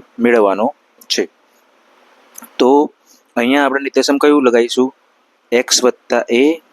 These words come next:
x વત્તા a ગુણ્યા x વત્તા b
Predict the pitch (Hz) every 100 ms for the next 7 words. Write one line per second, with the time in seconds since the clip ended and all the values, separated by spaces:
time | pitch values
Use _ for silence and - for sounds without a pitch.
0 | _ _ _ _ _ _ _ _ _ _
1 | _ _ _ _ _ _ _ - 117 123
2 | - - 117 - - 110 - 131 123 110
3 | 120 _ _ _ _ _ _ _ _ _
4 | _ _ _ _ _ _ - 113 127 123
5 | 113 110 _ - 120 - 220 123 - _
6 | - 117 110